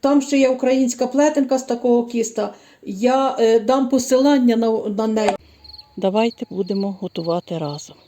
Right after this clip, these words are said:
Виливаємо стакан теплого молока,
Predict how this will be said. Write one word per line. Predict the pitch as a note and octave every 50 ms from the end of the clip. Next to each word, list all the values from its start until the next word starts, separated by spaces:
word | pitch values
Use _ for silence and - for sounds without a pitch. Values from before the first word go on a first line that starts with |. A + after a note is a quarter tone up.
| - - - - - _ _ _ _ _
Виливаємо | - A3+ A3+ A3+ A3 A3 A3+ A#3+ A#3+ B3 B3 B3 B3 B3 A#3+ C4 C4 - - - - _ _ _ _ _ _ _ _ _ _ _ _ -
стакан | - - A3 G#3+ - - A#3+ A#3+ A#3+ A#3+
теплого | A#3 A3+ A3+ A3+ A#3 A3 G#3+ A3
молока, | A3 G#3 G#3+ G#3+ G#3+ G#3+ - - - F3+